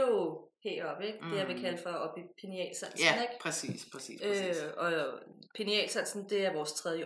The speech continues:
Speaker 1: øje. Det er
Speaker 2: Mm.
Speaker 1: her, der bliver åbnet op for universet. Det er der, der kommer beskeder ned. Og
Speaker 2: Mm. Det er jo det, den sans, vi nok synes er mest interessant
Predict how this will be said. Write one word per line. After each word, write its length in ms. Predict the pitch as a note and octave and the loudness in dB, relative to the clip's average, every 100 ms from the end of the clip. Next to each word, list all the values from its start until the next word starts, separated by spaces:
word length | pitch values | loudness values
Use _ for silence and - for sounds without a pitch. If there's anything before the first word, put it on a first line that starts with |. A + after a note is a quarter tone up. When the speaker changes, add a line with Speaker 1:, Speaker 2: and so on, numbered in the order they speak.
| - | -2
Speaker 1:
øje. 480 | D3+ D#3+ F#3+ B3 B3 | 0 2 2 2 0
Det 80 | G3 | 0
er 60 | |
Speaker 2:
Mm. 60 | G3 | 2
Speaker 1:
her, 280 | G3 - - | 2 2 -2
der 120 | F#3+ | -2
bliver 140 | F3 | 0
åbnet 200 | E3 E3 | 0 0
op 280 | D3+ E3+ - | 0 -2 0
for 400 | G3 F3 - - _ _ - | 0 0 -2 -16 _ _ -2
universet. 680 | A3 G#3 G3 F#3 F#3+ - A3+ | 0 0 2 2 2 -2 -4
Det 60 | G#3+ | -4
er 40 | |
der, 140 | F#3 | -2
der 120 | - F#3 | -6 -8
kommer 240 | F3+ F#3 | -10 -10
beskeder 460 | F3+ - A#3 A3+ G#3+ | -10 -4 -4 -4 -6
ned. 180 | G#3+ G#3 - G3 | -6 -8 -8 -8
Og 280 | F3 E3+ - | -8 -10 -14
Speaker 2:
Mm. 540 | D#3+ D3+ B2+ A#2+ A#2 A#2+ _ _ - | -12 -12 -12 -14 -16 -18 _ _ -2
Det 60 | F3 | 0
er 20 | |
jo 40 | D#3+ | 2
det, 360 | E3 D#3+ - F3+ | 2 2 0 -2
den 160 | C#3+ | 0
sans, 260 | - D3 D#3 | -2 -4 -4
vi 40 | |
nok 260 | D3 A#2+ - | -4 -4 -6
synes 240 | D3 B2+ | -6 -4
er 120 | A#2+ - - | -4 -6 -4
mest 240 | D3 B2 - - | -4 -4 -6 -8
interessant 400 | - - B2 | -6 -4 -4